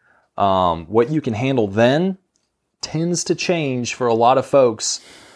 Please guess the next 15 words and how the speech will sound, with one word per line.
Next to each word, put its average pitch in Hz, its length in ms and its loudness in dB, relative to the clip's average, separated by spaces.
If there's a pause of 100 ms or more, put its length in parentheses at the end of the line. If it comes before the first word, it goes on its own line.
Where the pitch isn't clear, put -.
(180)
um, 95 280 0
either 110 300 2
through 151 360 0
that 160 220 4
acclimation 151 640 -4
process 143 540 0
to 156 80 -4
the 143 100 0
heat, 160 340 -4 (340)
um, 110 240 -2
or 143 200 6
it - 80 -6
may 139 120 0
change 143 300 -2
entirely 127 540 0